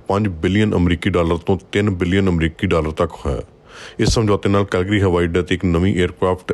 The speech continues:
ਇੰਜਨ ਮੁਰੰਮਤ ਫੈਸਿਲਿਟੀ ਬਣਾਈ ਜਾਵੇਗੀ, ਜੋ ਕਿ ਕੈਲਗਰੀ ਨੂੰ ਇੱਕ ਏਵੀਏਸ਼ਨ ਹੱਬ ਬਣਾਉਣ ਵੱਲ ਇੱਕ ਮਹੱਤਵਪੂਰਨ ਕਦਮ ਹੈ। ਇਸ ਸੌਦੇ ਦੇ ਤਹਿਤ Lufthansa Technik, ਜੋ ਦੁਨੀਆ ਦੇ ਸਭ ਤੋਂ ਵੱਡੇ ਤਕਨੀਕੀ ਜਹਾਜ਼ ਸੇਵਾਵਾਂ ਪ੍ਰਦਾਨ ਕਰਨ ਵਾਲਿਆਂ ਵਿੱਚੋਂ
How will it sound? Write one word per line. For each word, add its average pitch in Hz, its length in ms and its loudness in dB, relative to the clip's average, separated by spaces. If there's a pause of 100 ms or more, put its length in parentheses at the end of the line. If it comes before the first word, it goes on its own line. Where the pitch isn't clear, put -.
ਇੰਜਨ 90 200 2
ਮੁਰੰਮਤ 87 500 0
ਫੈਸਿਲਿਟੀ 82 440 -2
ਬਣਾਈ 82 240 2
ਜਾਵੇਗੀ, 71 460 -2 (500)
ਜੋ 95 140 2
ਕਿ 120 180 -2
ਕੈਲਗਰੀ 98 380 0
ਨੂੰ 107 200 2
ਇੱਕ - 180 -4
ਏਵੀਏਸ਼ਨ 90 480 2
ਹੱਬ 87 200 -2
ਬਣਾਉਣ 87 400 0
ਵੱਲ 85 200 2
ਇੱਕ 98 160 -4
ਮਹੱਤਵਪੂਰਨ 85 580 0
ਕਦਮ 71 320 -2
ਹੈ। 69 240 -6 (480)
ਇਸ 113 100 2
ਸੌਦੇ 95 380 0
ਦੇ 107 120 0
ਤਹਿਤ 98 360 0
Lufthansa 90 420 0
Technik, 92 360 -2
ਜੋ 92 200 0
ਦੁਨੀਆ 87 300 2
ਦੇ 92 100 2
ਸਭ 85 180 2
ਤੋਂ 104 200 0
ਵੱਡੇ 90 260 0
ਤਕਨੀਕੀ 87 640 -2 (340)
ਜਹਾਜ਼ 87 400 0
ਸੇਵਾਵਾਂ 90 520 2
ਪ੍ਰਦਾਨ 85 440 -2
ਕਰਨ 85 160 0
ਵਾਲਿਆਂ 85 220 2
ਵਿੱਚੋਂ 87 280 -2